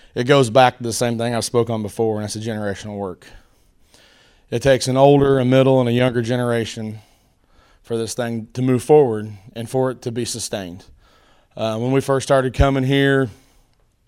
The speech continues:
Leanne would know better. We've been, we'll be married twenty years in February, so we've been down here, like, twenty-one years now.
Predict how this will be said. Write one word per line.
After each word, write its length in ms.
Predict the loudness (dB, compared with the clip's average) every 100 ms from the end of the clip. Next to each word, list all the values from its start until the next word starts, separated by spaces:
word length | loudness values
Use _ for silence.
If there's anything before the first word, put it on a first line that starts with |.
| _ _ _ _ _ _ _ _ _
Leanne 300 | -12 -10 -8
would 100 | -8
know 140 | -8 -8
better. 320 | -6 -6 -10
We've 260 | -10 -10
been, 220 | -8 -8 -6
we'll 100 | -6
be 80 |
married 220 | -6 -8 -8
twenty 220 | -8 -6
years 180 | -6 -8
in 80 |
February, 540 | -4 -4 -2 -4 -4 -4
so 160 | -4
we've 100 | -2
been 140 | -2 -4
down 160 | -6
here, 100 | -8
like, 180 | -8 -10
twenty-one 420 | -8 -6 -6 -8
years 260 | -8 -10 -12
now. 260 | -14 -14